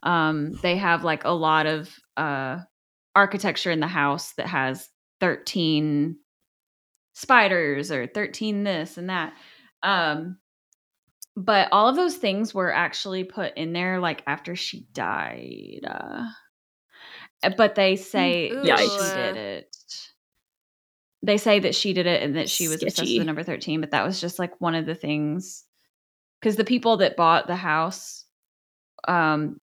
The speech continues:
Speaker 1: were amusement park owners that, like, they did,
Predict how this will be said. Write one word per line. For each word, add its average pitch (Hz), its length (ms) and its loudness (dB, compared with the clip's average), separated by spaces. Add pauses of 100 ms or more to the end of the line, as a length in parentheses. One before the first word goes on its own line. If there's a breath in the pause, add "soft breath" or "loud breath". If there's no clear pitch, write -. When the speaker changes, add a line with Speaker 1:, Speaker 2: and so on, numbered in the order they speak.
Speaker 1:
were 156 220 2
amusement 170 480 0
park - 500 -2 (180)
owners 190 520 0
that, - 160 -2
like, 143 220 -2
they 156 160 -2
did, 151 440 -2